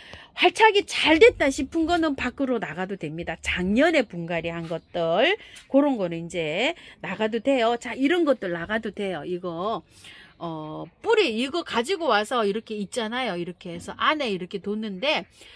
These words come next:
어, 요런 것들 나가도 됩니다요. 활착 잘 된 것들은 이제 밖에 나가도 됩니다. 근데 이제 영하 한 칠, 팔 도 내려간다 이러면 다시 안으로 들어와야 돼요. 근데 이제 한 보름 정도는 일기예보를 봤더니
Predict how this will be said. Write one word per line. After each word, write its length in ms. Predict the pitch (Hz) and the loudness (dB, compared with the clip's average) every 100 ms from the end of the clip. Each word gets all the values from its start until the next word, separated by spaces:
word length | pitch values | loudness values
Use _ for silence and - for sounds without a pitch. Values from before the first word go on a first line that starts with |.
| - - - - | -20 -20 -20 -12
어, 180 | 185 185 196 | -10 -2 2
요런 320 | 302 415 427 | 4 4 4
것들 360 | 339 240 185 | 0 0 0
나가도 420 | 175 185 254 262 208 | 0 -2 -2 -2 -4
됩니다요. 720 | 170 165 175 190 190 156 170 _ - | -4 -4 -6 -4 -4 -6 -10 _ -6
활착 380 | 339 - 415 - | -4 4 4 4
잘 240 | - 247 | 2 2
된 140 | 277 277 | 4 2
것들은 720 | 285 - 359 320 330 320 285 | 0 -2 -2 -2 -2 -4 -8
이제 120 | 208 233 | -8 -6
밖에 340 | 262 285 254 | -6 -4 -4
나가도 380 | 190 180 214 208 | -4 -6 -8 -8
됩니다. 720 | 175 175 214 190 196 277 440 - - - - - | -10 -10 -8 -6 -2 0 -2 -6 -20 -18 -6 0
근데 180 | 403 | 4
이제 180 | 381 370 | 6 10
영하 280 | 285 349 381 | 8 8 4
한 100 | 370 | 2
칠, 160 | 392 415 | 0 0
팔 200 | 440 381 | 0 0
도 100 | 285 | 2
내려간다 460 | 269 320 311 269 | 4 4 0 0
이러면 200 | 254 269 | 0 -2
다시 380 | 277 311 302 220 - | -4 -4 -2 -4 -2
안으로 320 | 247 302 208 | 0 0 0
들어와야 520 | 254 262 311 196 214 | -2 0 2 2 0
돼요. 320 | 208 151 147 - - - 320 | -2 -6 -8 -12 -20 -14 -2
근데 120 | 370 | 0
이제 160 | 302 | 4
한 280 | 311 302 294 | 2 4 0
보름 340 | 339 403 392 294 | 4 4 4 0
정도는 640 | 247 226 208 196 180 180 | -2 0 -2 -2 -6 -4
일기예보를 600 | 247 262 302 233 202 196 | -4 0 0 0 0 -4
봤더니 440 | 190 208 269 220 | -6 -6 -4 -4